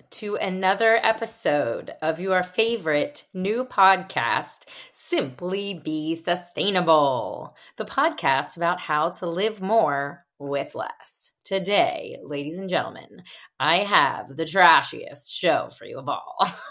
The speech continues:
<laughs> Yeah, so we're gonna get trashy today. We're gonna talk about trash.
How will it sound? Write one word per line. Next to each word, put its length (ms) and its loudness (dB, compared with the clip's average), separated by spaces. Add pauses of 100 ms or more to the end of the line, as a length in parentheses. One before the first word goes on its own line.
(280)
<laughs> 160 -4 (1900)
Yeah, 380 6
so 500 4
we're 160 -4
gonna 220 4
get 200 2
trashy 560 4
today. 300 -2
We're 80 -12
gonna 160 -4
talk 240 6
about 260 4
trash. 640 2